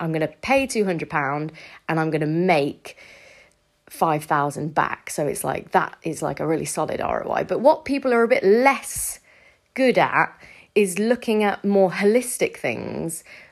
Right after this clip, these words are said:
that do have R O I, but it's just not as direct. So for me,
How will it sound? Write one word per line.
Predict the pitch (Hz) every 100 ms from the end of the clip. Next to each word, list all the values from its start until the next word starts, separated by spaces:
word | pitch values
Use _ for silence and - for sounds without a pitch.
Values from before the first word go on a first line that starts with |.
| _
that | 196 196 -
do | 254 294
have | 226 170
R | 160 147 143
O | 139 131
I, | - - 156 170 -
but | 185
it's | 175
just | 185 180
not | 185 170
as | 165 160
direct. | 170 156 160 -
So | - 170
for | 170
me, | 240 294 196 160 165 170